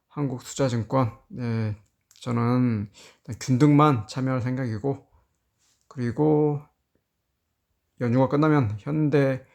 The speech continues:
엔지니어링이 바로 또 청약을 합니다. 주관사는 미래에셋, 케이비증권이니까 케이비증권에 그다음에 현대차증권까지 있으니까 참고하시면 되고, 일단 요것도 기대되는 현대 엔지니어링, 일단은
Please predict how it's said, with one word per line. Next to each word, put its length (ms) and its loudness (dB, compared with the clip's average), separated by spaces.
엔지니어링이 880 2
바로 260 -4
또 260 -2
청약을 340 0
합니다. 320 0
주관사는 440 -2
미래에셋, 680 2
케이비증권이니까 1160 -2
케이비증권에 540 0
그다음에 280 -2
현대차증권까지 1040 0
있으니까 680 -4
참고하시면 500 -2
되고, 180 -2
일단 260 2
요것도 460 0
기대되는 540 2
현대 440 0
엔지니어링, 600 -2
일단은 640 -4